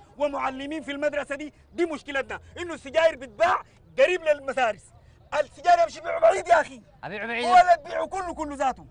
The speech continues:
Speaker 2: يعني يمشي بيعوا في الغابة؟
Speaker 1: أي.
Speaker 2: كيف يعني؟
Speaker 1: كده ما تبي-، ما توفر السلعة لل-، لل-، للطلبة يا أخي. نحن ندعم في، في المدرسة، يا إخواننا ما تشربوا سجاير، ما تشربوا سجاير، تجي تفتحوه أنتوا جنب المدرسة؟
Speaker 2: يا عليك الله ما تكتر معاي حديث، أنا دكاني ده ماني قافله،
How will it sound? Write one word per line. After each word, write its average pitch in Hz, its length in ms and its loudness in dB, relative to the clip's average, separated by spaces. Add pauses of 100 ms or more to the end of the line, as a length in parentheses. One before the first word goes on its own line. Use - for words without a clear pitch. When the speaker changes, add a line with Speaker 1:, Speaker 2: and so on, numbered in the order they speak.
(100)
Speaker 2:
يعني 170 220 -10
يمشي 208 180 -10
بيعوا 214 180 -8
في 214 80 -8
الغابة؟ 240 380 2 (200)
Speaker 1:
أي. 330 400 4 (580)
Speaker 2:
كيف 233 180 -6
يعني؟ 208 340 -2 (240)
Speaker 1:
كده 339 300 -4 (300)
ما 339 100 0
تبي-، 349 200 -8
ما 311 140 -2
توفر 339 400 -2
السلعة 339 340 -2
لل-، 302 280 -2
لل-، 294 220 -6 (480)
للطلبة 330 360 -2
يا 311 120 0
أخي. 269 160 -14 (320)
نحن 320 300 -6
ندعم 330 200 -6
في، 277 220 -16
في - 80 -20
المدرسة، 285 420 -8 (260)
يا 262 60 -4
إخواننا 320 320 -2
ما 330 100 -4
تشربوا 285 300 -12
سجاير، 285 340 -4 (260)
ما 330 100 0
تشربوا 294 320 -10
سجاير، 262 340 -6 (220)
تجي 320 160 -8
تفتحوه 302 440 -8
أنتوا 294 180 -14
جنب 277 200 -6
المدرسة؟ 277 560 -8 (220)
Speaker 2:
يا - 60 -2
عليك 277 440 2
الله 294 140 2
ما 294 120 0
تكتر 285 340 -2
معاي 277 220 2
حديث، 269 340 -2
أنا 302 140 -4
دكاني 277 380 -4
ده 294 100 -2
ماني 294 300 0
قافله، 226 400 0